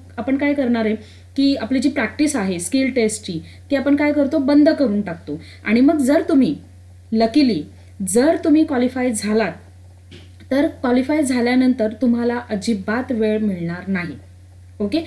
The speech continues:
आणि मी तर तुम्हाला स्पष्ट सांगेल की किती कट ऑफ लागेल ह्या भानगडीमध्ये तुम्ही पडूच नका आणि तुमची जी काही स्किल टेस्टची जी प्रॅक्टिस आहे ती प्लीज तुम्ही बंद करू नका.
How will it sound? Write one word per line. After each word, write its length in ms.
आणि 140
मी 260
तर 120
तुम्हाला 300
स्पष्ट 380
सांगेल 480
की 80
किती 260
कट 220
ऑफ 180
लागेल 340
ह्या 160
भानगडीमध्ये 680
तुम्ही 180
पडूच 360
नका 280
आणि 200
तुमची 260
जी 120
काही 440
स्किल 280
टेस्टची 400
जी 80
प्रॅक्टिस 500
आहे 220
ती 140
प्लीज 340
तुम्ही 160
बंद 260
करू 280
नका. 300